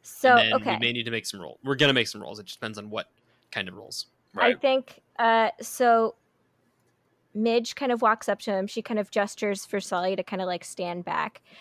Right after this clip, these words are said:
Speaker 1: So Midge kinda walks up to him. She's got the chain in her hands, and she's just kind of, like, animal talking <laughs> to this nice ghoul. "I bet you're a really nice ghoul. Like,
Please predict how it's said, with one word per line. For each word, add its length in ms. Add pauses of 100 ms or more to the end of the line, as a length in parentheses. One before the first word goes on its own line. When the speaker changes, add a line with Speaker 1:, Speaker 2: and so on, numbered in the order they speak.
(120)
Speaker 1:
So 200
Midge 320
kinda 220
walks 340
up 160
to 120
him. 180
She's 220
got 180
the 80
chain 280
in 100
her 120
hands, 460
and 100
she's 200
just 180
kind 160
of, 160
like, 320 (1500)
animal 400
talking 560 (140)
<laughs> 240 (180)
to 120
this 300 (300)
nice 480
ghoul. 560 (340)
"I 200
bet 300
you're 180
a 60
really 380
nice 380
ghoul. 560
Like, 300